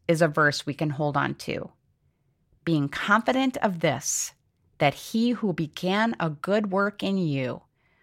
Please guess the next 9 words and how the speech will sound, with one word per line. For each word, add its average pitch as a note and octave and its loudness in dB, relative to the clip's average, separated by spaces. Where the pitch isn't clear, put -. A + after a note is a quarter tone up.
will C#3+ -4
carry F#3+ 0
it - 0
on D#3 2
to - -12
completion - -4
until E3 2
the F3 0
day C3+ -2